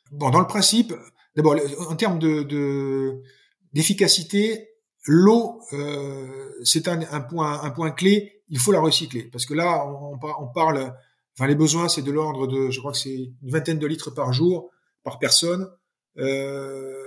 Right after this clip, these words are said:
enfin, en tout cas, si on veut faire ça, ou en étant, enfin, c'est, on va dire,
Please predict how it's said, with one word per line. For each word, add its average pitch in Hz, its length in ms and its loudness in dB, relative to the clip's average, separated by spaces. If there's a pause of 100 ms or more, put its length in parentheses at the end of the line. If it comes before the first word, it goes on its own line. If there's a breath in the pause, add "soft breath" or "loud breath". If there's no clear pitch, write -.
enfin, 120 240 -4
en 98 40 -18
tout - 100 -20
cas, 123 120 -4
si - 160 -2
on 120 80 -2
veut 120 140 -4
faire 120 180 -8
ça, 123 340 -4
ou 120 160 -8
en 120 60 -12
étant, 117 360 -10
enfin, 110 220 -12
c'est, - 160 -4 (120)
on 123 60 0
va 127 80 4
dire, 143 180 2